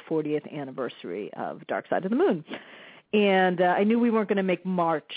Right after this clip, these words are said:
uh, which is the actual U S and U K release, but, uh, we, we ended up making May, which, which was within the window that made me happy.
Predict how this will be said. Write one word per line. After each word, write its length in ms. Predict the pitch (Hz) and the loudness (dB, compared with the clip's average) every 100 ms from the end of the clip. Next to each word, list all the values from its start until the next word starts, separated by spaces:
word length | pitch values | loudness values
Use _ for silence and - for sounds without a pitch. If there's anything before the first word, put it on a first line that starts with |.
| - - - | -14 -14 -8
uh, 260 | 156 147 | -4 -4
which 320 | 147 156 - | -4 -8 -8
is 120 | 160 147 | -10 -8
the 360 | 147 156 147 - - | -4 -2 0 -2 -4
actual 640 | 151 151 - 165 156 156 | -2 -2 -4 -4 -2 -2
U 240 | 147 156 | -2 -2
S 100 | 156 147 | -2 -4
and 120 | 147 | -8
U 100 | 151 | -8
K 200 | 151 143 | -4 -4
release, 460 | 143 151 151 131 - - - | -4 -6 -8 -8 -10 -12 -2
but, 180 | 151 143 - | -2 -2 -4
uh, 100 | 147 | -4
we, 200 | 156 160 | 0 2
we 180 | 160 165 | 4 2
ended 220 | 151 160 | 2 -2
up 80 | 156 | -2
making 360 | 151 156 151 | -4 -4 -6
May, 240 | 151 143 139 | -6 -4 -4
which, 200 | 151 - - | -8 -10 -16
which 160 | 170 156 147 | -14 -8 -10
was 80 | - _ _ _ _ - - | -10 _ _ _ _ -12 -2
within 320 | 156 151 147 | 0 0 -2
the 100 | 151 | 0
window 360 | 160 156 147 143 | 0 2 2 2
that 120 | 139 | 2
made 180 | 147 147 | 0 -2
me 80 | |
happy. 440 | 151 147 143 151 | -4 -4 0 -2